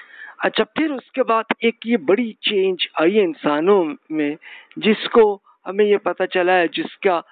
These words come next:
فوسلز ہمیں ملے ہیں، تو اس کو ہم کہتے ہیں پولیو-،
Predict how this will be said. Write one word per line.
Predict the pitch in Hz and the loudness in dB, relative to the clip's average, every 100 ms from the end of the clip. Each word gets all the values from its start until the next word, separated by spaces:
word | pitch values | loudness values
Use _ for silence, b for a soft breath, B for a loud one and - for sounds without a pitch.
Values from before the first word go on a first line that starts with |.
| b b b - | b b b -6
فوسلز | 196 190 240 220 | -2 2 2 2
ہمیں | 208 185 160 | 0 0 0
ملے | 156 202 180 | 2 2 2
ہیں، | 156 b b b b _ - | 0 b b b b _ 0
تو | 208 202 202 175 208 | 4 6 4 2 -2
اس | - - | -2 0
کو | 247 | 0
ہم | 226 | 0
کہتے | 220 208 - 220 | -4 -2 -2 -4
ہیں | 196 175 _ _ _ _ - | -6 -14 _ _ _ _ -6
پولیو-، | 220 220 233 208 | -2 -2 -2 -4